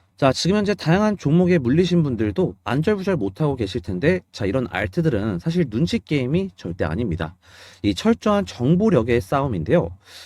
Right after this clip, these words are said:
자, 여러분들 현재 지금 같은 때야말로 진짜 손실을 다 복구하시고 가야 한다라는 말씀을 좀 드리고요.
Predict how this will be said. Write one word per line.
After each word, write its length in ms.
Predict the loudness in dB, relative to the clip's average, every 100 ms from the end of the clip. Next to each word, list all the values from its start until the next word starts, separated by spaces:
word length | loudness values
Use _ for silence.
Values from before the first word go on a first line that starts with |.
| 0
자, 220 | 2 4
여러분들 420 | 6 4 4 0
현재 460 | 2 4 4 4 -2
지금 340 | -4 0 4 6
같은 280 | 4 2 0
때야말로 420 | 2 2 2 0
진짜 720 | -2 0 0 2 4 4 2
손실을 440 | 0 0 0 2 2
다 100 | 0
복구하시고 640 | -2 -2 0 0 0 -2
가야 300 | 0 0 2
한다라는 440 | 2 2 2 0 0
말씀을 400 | -2 -2 -4 -4
좀 140 | -4
드리고요. 400 | -2 -2 2 0